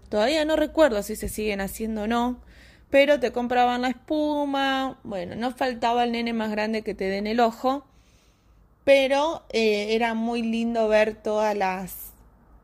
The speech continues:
las personas disfrutando y todas, eh,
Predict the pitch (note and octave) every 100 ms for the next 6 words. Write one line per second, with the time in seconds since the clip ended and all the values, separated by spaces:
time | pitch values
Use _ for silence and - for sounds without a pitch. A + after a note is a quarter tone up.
0 | _ - _ - - - - - G3+ -
1 | A3 A3+ - C4+ C#4+ B3 A#3 A3 G#3+ A#3
2 | A3+ A3+ A3+ A#3 A3+ A3+ A3 A3 G#3 A3
3 | A3 A3+ A3 G#3+ F#3+ - - G3 G3+ G#3
4 | - G#2